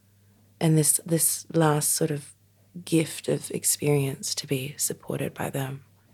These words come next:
I don't know why that experience felt, o-, opened up a connection to f-, femininity. And in, in total contrast, sitting on top of the car, I felt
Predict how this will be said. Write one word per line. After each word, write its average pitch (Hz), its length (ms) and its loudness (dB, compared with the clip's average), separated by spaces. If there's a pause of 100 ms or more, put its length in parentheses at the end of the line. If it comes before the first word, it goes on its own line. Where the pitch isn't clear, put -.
I 170 140 -2
don't 165 220 0
know 165 200 2
why 151 840 0 (840)
that 165 200 4
experience 170 960 2
felt, - 680 2 (760)
o-, 185 220 12
opened 170 360 6
up 156 200 0
a 170 80 4
connection 170 680 2
to 165 380 -4 (320)
f-, - 220 -12 (380)
femininity. 156 880 -2 (1300)
And 196 160 12
in, 175 160 12
in 170 340 8
total 170 360 4
contrast, 175 800 0
sitting 170 360 0
on 165 100 2
top 170 300 -4
of 170 240 -2
the 160 80 2
car, 160 460 0
I 151 100 -2
felt 165 420 0